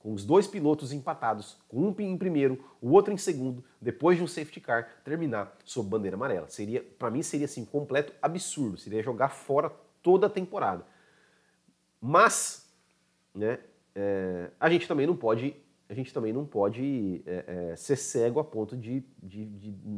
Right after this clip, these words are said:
dizer que a regra não foi, que a, que a regra, é, é, que não, não houve uma quebra de regra aí.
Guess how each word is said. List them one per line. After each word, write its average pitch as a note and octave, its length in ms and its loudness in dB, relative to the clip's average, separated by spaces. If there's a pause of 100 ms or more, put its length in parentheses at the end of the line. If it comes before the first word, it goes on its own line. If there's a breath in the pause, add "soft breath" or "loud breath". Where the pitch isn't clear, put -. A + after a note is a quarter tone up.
(180)
dizer G#2+ 320 -6
que D3 160 0
a C3 60 4
regra A2 360 0
não B2 160 -2
foi, G2+ 220 -12
que - 100 -10
a, - 80 -6
que - 200 -6
a G#2+ 40 -4
regra, A#2 480 0 (460 loud breath)
é, G2+ 80 -2
é, G2 340 0 (220)
que A#2 80 -12
não, B2+ 100 0
não C3+ 220 4
houve D3 240 6
uma C#3 140 2
quebra C#3+ 400 2
de C#3+ 80 -6
regra A#2+ 340 -2
aí. A2+ 180 -2